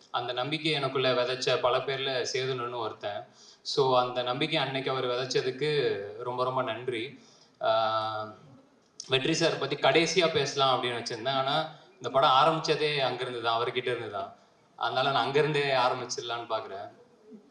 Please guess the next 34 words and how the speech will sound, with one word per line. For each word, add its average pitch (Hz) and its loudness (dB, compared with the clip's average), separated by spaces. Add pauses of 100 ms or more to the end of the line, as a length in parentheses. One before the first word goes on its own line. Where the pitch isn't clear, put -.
(180)
ஆஹ், 127 2
வெற்றி 131 -2
சார் 147 4
ஆபீஸ்ல 139 2
இருந்து 143 -2
ஃபர்ஸ்ட் - 0
ஒரு 147 4
நாள் 139 2
ஃபோன் 151 2
வந்துச்சு. 131 -4 (580)
கால் 143 4
பண்ணி 143 0
கூப்பிட்டாங்க. 139 0 (880)
ஆஹ், 160 2
சரி 156 4
சாரை 156 4
பார்த்துட்டா 151 4 (360)
ஃபார்மலா 151 4
ஒரு 147 2
அஞ்சு 135 0
பத்து 131 -2
நிமிஷம் 135 -2
பேசிட்டு, 147 2 (120)
"ஓகே 147 2 (120)
க-, 131 0
கதை 143 2
கேட்டுட்டு 139 0 (220)
சொல்லுப்பா" 123 0
அப்படின்னு 123 0
சொல்லி 131 -4
அமுச்சு 120 -4
விட்டுருவாரு 120 0
அப்படின்னு 110 -4
நினைச்சா, 107 -2